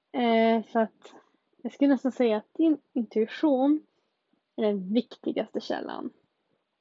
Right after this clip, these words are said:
när det kommer till det här ämnet. Och då tips nummer tre är då kopplat till det här. Alla de här tipsen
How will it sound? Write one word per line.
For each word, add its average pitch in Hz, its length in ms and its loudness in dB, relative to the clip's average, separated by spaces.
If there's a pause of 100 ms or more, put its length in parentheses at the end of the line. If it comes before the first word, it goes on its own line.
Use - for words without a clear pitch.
(340)
när 196 140 -6
det 208 60 -6
kommer - 540 -8 (240)
till 196 380 -4 (120)
det - 80 -20
här 214 220 -10
ämnet. 220 300 -8 (1400)
Och 294 120 -2
då 247 160 4
tips - 380 -8
nummer - 160 -8
tre 294 560 4 (2000)
är 220 460 2 (280)
då 185 440 -6
kopplat - 360 -8
till 247 140 -2
det 240 60 2
här. 240 220 0 (420)
Alla 214 260 -2
de 220 160 0
här 214 280 0
tipsen 240 640 -4